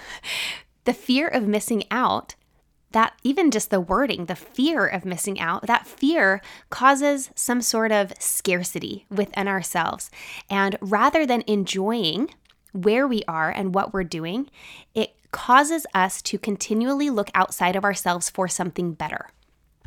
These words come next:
To continually look outside of our present experience for something that we think will make us feel differently, that will make us feel more successful, more connected,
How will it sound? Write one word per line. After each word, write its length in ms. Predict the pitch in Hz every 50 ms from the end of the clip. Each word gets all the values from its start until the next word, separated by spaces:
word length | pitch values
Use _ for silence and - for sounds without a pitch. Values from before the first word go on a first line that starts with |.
| - - - _ _ _ _ _ _ _ _ -
To 120 | - 208
continually 680 | - 220 196 - - - 226 233 233 233 226 233 240
look 180 | 214 196 196 - -
outside 560 | 202 185 - - - - 180 185 185 185 - -
of 120 | 196 180 -
our 120 | - 185 180
present 640 | 180 - - - 208 208 196 214 208 196 202 - - _ -
experience 1000 | 196 - - - - - 226 233 233 233 202 175 170 170 175 - - - - _ _
for 200 | - - 208 196
something 440 | 180 - - 196 185 180 - 190 180
that 140 | 185 180 190
we 140 | 185 196 190
think 360 | - - - 285 302 294 -
will 80 | 202
make 200 | 190 185 175 -
us 200 | 180 170 - -
feel 260 | - - 180 175 165 165
differently, 580 | - - - - - 156 - - 104 - 202 - _ _
that 140 | - 190 170
will 100 | 180 180
make 200 | 175 170 165 -
us 220 | 170 160 - - -
feel 400 | - 180 170 160 156 156 160 - - - - _ _
more 220 | 190 190 196 214 214
successful, 840 | - - 190 - - 175 160 - - - 180 165 165 165 165 - - - - _ _
more 520 | 196 190 190 190 190 190 190 190 190 185 - _ _ -
connected, 760 | - 220 190 190 165 - - - - 175 160 160 160 160